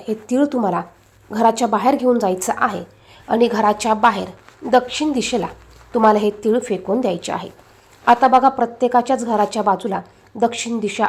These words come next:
असेल असं नाही किंवा दक्षिण दिशा ही मोकळी असेल असं नाही. मग अशा वेळेस तुम्ही हे तीळ घराच्या बाहेर एक मोठी मातीची पंती घ्या, त्यात पाच सहा कापराच्या वड्या टाका,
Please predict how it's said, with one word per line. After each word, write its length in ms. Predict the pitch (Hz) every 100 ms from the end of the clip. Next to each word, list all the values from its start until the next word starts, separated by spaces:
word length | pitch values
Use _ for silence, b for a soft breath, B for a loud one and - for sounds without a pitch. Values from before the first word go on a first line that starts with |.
| -
असेल 280 | 202 208 -
असं 260 | 202 208 214
नाही 240 | 202 175 B B B B
किंवा 180 | 269 269
दक्षिण 380 | 262 233 - 226
दिशा 300 | 226 - 190 - b b _
ही 60 | 277
मोकळी 400 | 247 233 254 269
असेल 280 | 240 240 247 -
असं 260 | 196 220
नाही. 240 | 208 180 185 b b b
मग 240 | 233 240 - -
अशा 240 | 202 247 254
वेळेस 360 | 190 180 -
तुम्ही 180 | 208 208
हे 140 | 208
तीळ 320 | 202 - 254 185 B B B B -
घराच्या 440 | 220 220 220 240
बाहेर 300 | 233 214 185 -
एक 160 | 220 214
मोठी 220 | 220 220
मातीची 400 | 220 185 214 -
पंती 360 | - 208 202 262
घ्या, 180 | 196 180 - _ _ -
त्यात 120 | 214
पाच 380 | - 214 - -
सहा 100 | 220
कापराच्या 460 | 208 190 202 214
वड्या 220 | 196 196
टाका, 300 | 254 196 180